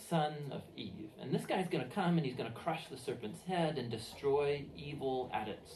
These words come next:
source. However, during this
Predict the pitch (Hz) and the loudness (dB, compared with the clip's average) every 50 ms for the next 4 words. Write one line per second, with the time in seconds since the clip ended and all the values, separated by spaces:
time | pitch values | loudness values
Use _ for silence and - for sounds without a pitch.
0 | - - - 127 107 - - - - - - - - - - - - - - - | -12 -6 -4 -4 -2 -4 -6 -10 -12 -12 -12 -14 -14 -14 -16 -16 -14 -8 -2 0
1 | 160 156 180 254 320 320 - 95 85 - - - - - - - - - - - | 4 4 4 4 2 2 0 -2 -2 -2 -6 -10 -14 -18 -16 -14 -10 0 2 2
2 | 240 269 302 185 160 135 127 127 | 2 4 2 2 2 2 2 0